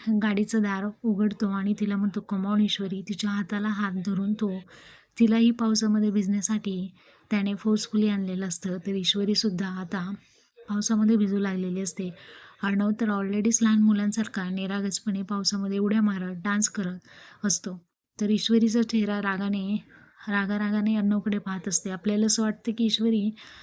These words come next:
आता चिडते की काय, त्यालाही तसंच वाटत असतं. म्हणून तो सुद्धा पावसात भिजता भिजता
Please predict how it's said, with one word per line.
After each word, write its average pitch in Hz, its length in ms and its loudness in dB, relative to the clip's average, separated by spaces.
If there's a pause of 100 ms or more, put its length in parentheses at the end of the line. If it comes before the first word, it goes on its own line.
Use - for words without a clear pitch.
(140)
आता 214 180 0
चिडते 208 360 -2
की 214 140 -2
काय, 190 260 -4
त्यालाही 202 440 -2
तसंच - 240 -4
वाटत 208 300 -2
असतं. 185 300 -4 (1080)
म्हणून 202 320 6
तो 220 200 2
सुद्धा 196 380 0
पावसात 202 400 -2
भिजता 202 340 -2
भिजता 214 280 -2